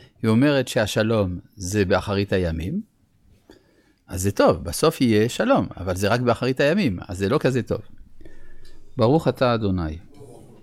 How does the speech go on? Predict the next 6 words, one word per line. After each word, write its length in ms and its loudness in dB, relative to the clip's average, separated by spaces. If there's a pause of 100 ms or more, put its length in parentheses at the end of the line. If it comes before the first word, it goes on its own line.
(360)
אלוהינו 460 2
מלך 280 0
העולם 280 -2
שהכל 320 -4
נהיה 140 -2
בדברו. 260 -8